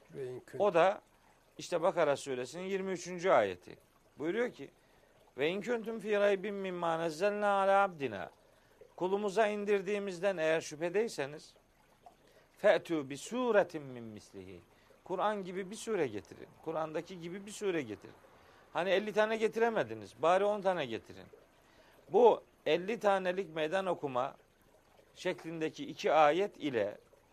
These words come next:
Speaker 2: on surelik meydan okuma şeklindeki bir ayet Mekke'deki meydan okumayla alakalıdır.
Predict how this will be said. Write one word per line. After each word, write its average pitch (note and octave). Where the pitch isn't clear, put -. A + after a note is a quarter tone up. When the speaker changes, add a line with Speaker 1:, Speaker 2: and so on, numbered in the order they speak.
Speaker 2:
on G#3
surelik C#3
meydan D#3
okuma D3+
şeklindeki C3+
bir E3+
ayet F3+
Mekke'deki C3+
meydan A#2
okumayla G2+
alakalıdır. F#2